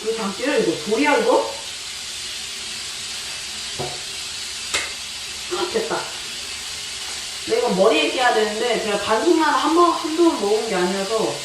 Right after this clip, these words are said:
머리에다 내리면 참 죽어요, 진짜. <laughs> 진짜 겁나 아파요. 내가 한 두 번 내리쳤는데, 아, 안 깨져가지고. 오. 계란의 이 자태가 싹 불씩 나오고.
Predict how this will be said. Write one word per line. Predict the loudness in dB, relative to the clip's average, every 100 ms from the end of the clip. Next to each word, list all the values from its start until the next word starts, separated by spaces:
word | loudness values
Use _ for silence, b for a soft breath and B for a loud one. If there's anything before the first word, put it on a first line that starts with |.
| -8 -10 -10 -6 2
머리에다 | 4 4 4 4
내리면 | 4 4 0
참 | 0 0 0
죽어요, | -2 4 6 6
진짜. | 0 -2 -2 -4 -8 -10 -10 2
<laughs> | 4 4 2 -8 -10
진짜 | -6 -2
겁나 | -2 2 4
아파요. | 4 2
내가 | 2 0
한 | -2 -2
두 | 2
번 | 6 6
내리쳤는데, | 4 -2 -2 -2 0 0 0
아, | 2 2 4 2
안 | 0
깨져가지고. | 0 0 2 0 0 -2 -4 -8 -8 -8 -8 -8 -8 -8 -8 -8 -8 -8 -8 -8 -8 -8 -4
오. | 0 0 0 -6 -8 -10 -8 -8 -8 -8 -8 -8 -6 -6 -6 -8 -8 -8 -10 -8 -8 -4
계란의 | 0 0 0 0
이 |
자태가 | -2 -4 -2 -2
싹 | -4 -4 -6 -6 -4
불씩 | -4 -2 0
나오고. | 0 0